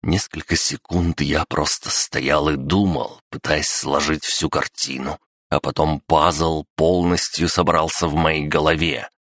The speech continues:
«А-а-а», заулыбался я. «Теперь понял. Седьмая, значит.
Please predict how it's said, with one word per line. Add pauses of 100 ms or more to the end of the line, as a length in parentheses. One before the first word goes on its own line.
(500)
«А-а-а», (160)
заулыбался
я. (400)
«Теперь
понял. (360)
Седьмая,
значит.